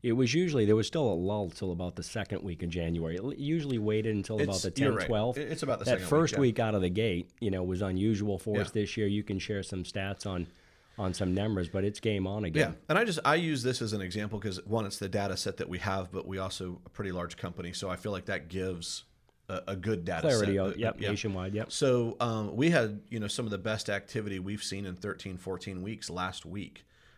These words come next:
Speaker 2: um, in terms of pre-approvals. That's very encouraging.
Speaker 1: New applications,
Speaker 2: Yep.
Speaker 1: yes, yep.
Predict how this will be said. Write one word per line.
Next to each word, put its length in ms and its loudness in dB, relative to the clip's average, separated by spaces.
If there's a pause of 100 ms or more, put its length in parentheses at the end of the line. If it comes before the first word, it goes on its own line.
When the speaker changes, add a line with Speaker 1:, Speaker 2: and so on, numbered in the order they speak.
(140)
Speaker 2:
um, 360 -4
in 120 -4
terms 280 -4
of 120 -8
pre-approvals. 560 -4
That's 180 -6
very 420 -2
encouraging. 360 4
Speaker 1:
New 60 8
applications, 680 2
Speaker 2:
Yep. 100 2
Speaker 1:
yes, 180 -4
yep. 140 -2